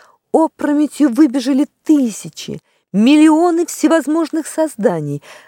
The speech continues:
говорящие звери, гномы, фавны, сатиры, великаны, тархистанцы, жители Орландии, однотопы и странные,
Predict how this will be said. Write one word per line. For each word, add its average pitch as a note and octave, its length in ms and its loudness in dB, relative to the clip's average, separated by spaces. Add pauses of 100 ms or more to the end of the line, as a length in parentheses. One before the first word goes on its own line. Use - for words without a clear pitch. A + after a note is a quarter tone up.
(200)
говорящие C4 640 -4
звери, F#3+ 600 -8 (260)
гномы, A3+ 640 0
фавны, A#3 760 -4 (240)
сатиры, G3+ 1040 -4
великаны, A3+ 760 0 (100)
тархистанцы, B3+ 1080 -4 (340)
жители D3+ 600 -8
Орландии, A#3+ 1000 -2 (360)
однотопы D#3 1200 -2 (400)
и E3+ 120 -6
странные, F3+ 1040 -8